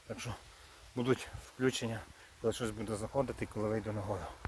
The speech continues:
Так, зайшов я вже на місце, приїхав я на місце, де маю збирати гриби. Там, де вийшов, більше вже нічого не було, прийшовся від машини метрів двісті.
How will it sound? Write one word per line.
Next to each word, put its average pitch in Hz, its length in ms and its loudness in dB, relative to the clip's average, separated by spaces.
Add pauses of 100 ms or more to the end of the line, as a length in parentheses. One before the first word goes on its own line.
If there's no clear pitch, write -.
(520)
Так, - 440 2 (1120)
зайшов 120 400 8
я 120 120 8
вже 110 260 4 (420)
на 117 120 4
місце, 120 500 2
приїхав 131 360 10
я 117 100 8
на 117 100 6
місце, 110 380 2 (540)
де 117 60 6
маю 113 260 8
збирати 107 420 6
гриби. 117 380 6 (1000)
Там, 120 180 10
де 120 80 10
вийшов, 117 340 8
більше 104 300 0
вже 98 200 0 (200)
нічого 123 320 6
не 123 100 6
було, 123 300 4
прийшовся 113 580 0 (440)
від 107 120 0
машини 135 340 10
метрів 123 340 6
двісті. 120 520 4